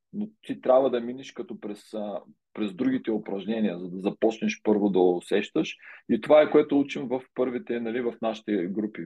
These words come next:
Първо упражненията, за да те докарат до, нали, а, да си mindful. И после, ако имаш интерес да задълбаеш в тези по-, нали, а, състояния, които, а, когато ги усвоиш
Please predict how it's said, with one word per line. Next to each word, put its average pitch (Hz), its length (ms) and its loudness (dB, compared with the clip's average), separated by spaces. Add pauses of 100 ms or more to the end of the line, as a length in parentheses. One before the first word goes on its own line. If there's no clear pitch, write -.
(100)
Първо 135 300 4
упражненията, 104 760 0
за 92 120 -8
да 87 60 -8
те - 300 -12
докарат 92 400 2
до, 87 260 -4 (360)
нали, 92 260 -2 (100)
а, 87 120 0
да 87 120 -8
си - 180 -6
mindful. 123 560 2 (400)
И 123 100 2
после, 131 300 4
ако 117 200 4
имаш 127 240 0
интерес 107 420 2
да 104 100 -4
задълбаеш 95 600 0
в 95 180 -6
тези 104 260 -4 (100)
по-, 101 500 4
нали, 101 340 -4 (720)
а, 95 240 -8
състояния, 110 720 -4
които, 110 640 -4 (560)
а, 101 280 -4 (380)
когато 110 400 0
ги 98 160 -2
усвоиш - 840 -2